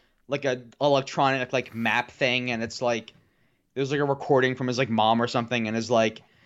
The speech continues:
and is, like, "My dear Nick Bluetooth, like, you are an alien prince or whatever, and, like, now you need to come and, and now you need to fight Gorn because you have the power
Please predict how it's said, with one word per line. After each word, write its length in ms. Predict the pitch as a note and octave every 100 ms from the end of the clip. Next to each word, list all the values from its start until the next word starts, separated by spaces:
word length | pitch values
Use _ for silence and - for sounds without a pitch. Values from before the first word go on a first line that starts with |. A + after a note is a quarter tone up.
| _ _
and 120 | C#3+
is, 140 | D3 D3
like, 260 | C#3 -
"My 240 | C3+ C#3+ C#3+
dear 220 | C#3 C#3+
Nick 180 | C3+ C3+
Bluetooth, 460 | C3+ C3+ D3 C3+ - -
like, 260 | C3 B2+ C#3
you 140 | D3
are 400 | C#3 B2+ B2+ B2
an 80 | C3+
alien 380 | B2+ C3+ B2+ A#2+
prince 400 | - C3+ B2+ C#3+
or 60 |
whatever, 580 | B2 B2 A#2+ C3 B2 B2 _ _ _ _ _ -
and, 180 | C3 C3
like, 220 | B2 C3+
now 200 | C#3 C3
you 180 | C3 C3+
need 160 | B2+
to 60 | C3+
come 240 | - C3+
and, 160 | B2+ B2
and 120 | C3 C#3
now 160 | C#3
you 100 | C#3+
need 120 | C3+
to 40 | B2+
fight 300 | D#3 B2+ A#2+
Gorn 400 | D#3 D3 A#2 A2 _ - _
because 320 | D3+ E3 C3
you 80 | D#3+
have 320 | D#3 C3+ B2+
the 80 | C#3+
power 600 | - C3 B2 A#2 G2 -